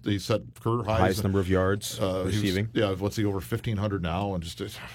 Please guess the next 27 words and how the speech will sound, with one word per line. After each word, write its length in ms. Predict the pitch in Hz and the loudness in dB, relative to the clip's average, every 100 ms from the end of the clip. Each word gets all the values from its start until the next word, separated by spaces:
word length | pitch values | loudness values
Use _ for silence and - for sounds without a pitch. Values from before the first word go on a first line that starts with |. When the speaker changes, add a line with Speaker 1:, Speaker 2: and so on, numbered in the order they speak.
| - _ | -20 _
Speaker 1:
just 160 | - 117 - | -8 -8 -2
an 80 | 110 | -4
incredible 460 | - 139 147 85 | 0 0 0 -2
year 120 | 76 | -4
for 140 | 76 110 | -2 2
a 40 | |
guy 180 | 123 123 | 4 4
that 160 | 123 117 | 2 0
we 100 | 127 | 0
didn't 140 | 135 | 2
know 80 | 131 | 2
if 60 | 127 | 2
he 60 | |
was 80 | 117 | -2
gonna 160 | 135 123 | -4 0
play 240 | 156 214 | 2 2
or 80 | 151 | 0
not. 280 | - - - - _ _ | -4 -10 -16 -20 _ _
Speaker 2:
Yeah, 220 | 82 69 76 - | -2 0 -4 0
Speaker 1:
With 120 | 80 | 2
Speaker 2:
well, 40 | |
Speaker 1:
the 80 | 69 | 2
knee 140 | 135 180 | 2 0
injury 320 | 123 82 76 | -2 -2 -4
that 120 | 76 | -4
he 80 | 73 | -4
had. 240 | 76 73 | -6 -6